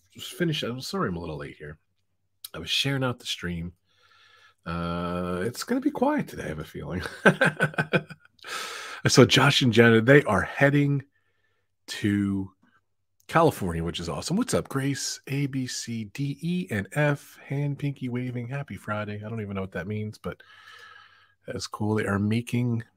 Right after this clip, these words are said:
another Toy Story movie. That is right, David. Toy Story fifty-two is coming out. I can't believe it. I can't wait. We could talk about that. We're gonna talk about Disney stuff. We're gonna talk about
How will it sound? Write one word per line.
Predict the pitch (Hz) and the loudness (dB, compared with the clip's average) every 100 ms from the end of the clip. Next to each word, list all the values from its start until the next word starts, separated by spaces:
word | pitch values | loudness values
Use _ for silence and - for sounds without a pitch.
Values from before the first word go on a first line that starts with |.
| - | -14
another | - 87 92 98 | -6 -2 0 -2
Toy | 95 - 107 | -4 -6 -6
Story | 110 - 101 | -6 -4 -2
movie. | 101 131 | 2 6
That | 113 120 | 6 8
is | 143 123 | 8 8
right, | 123 233 220 - - - _ _ _ _ _ _ _ _ _ _ | 4 4 2 -4 -18 -20 _ _ _ _ _ _ _ _ _ _
David. | 80 76 82 - - - | -6 -6 -8 -12 -16 -6
Toy | - 147 | 2 2
Story | 151 143 139 | 4 6 8
fifty-two | 120 - 165 - 151 - 107 | 8 6 4 4 2 4 4
is | 95 | 4
coming | - 95 95 | 0 0 2
out. | 92 90 - | 0 -2 -6
I | - | -8
can't | - 131 | -2 -2
believe | 113 90 90 | -2 -4 -4
it. | 90 | -4
I | 92 | -6
can't | - 104 | -4 -4
wait. | 95 92 - _ - - | -2 -4 -8 _ -20 0
We | 226 | 4
could | 311 | 8
talk | 311 - | 8 6
about | 80 - | 0 -2
that. | 78 78 | -4 2
We're | 151 | 4
gonna | 269 | 4
talk | 294 240 147 | 4 2 4
about | 101 90 | 2 2
Disney | 107 101 110 | 0 0 -2
stuff. | - 113 110 - - - - - - - - _ _ | 0 0 0 -6 -20 -20 -20 -20 -20 -20 -20 _ _
We're | 220 | 2
gonna | 131 | 4
talk | 80 82 85 | 4 0 0
about | 80 80 - | 0 0 -2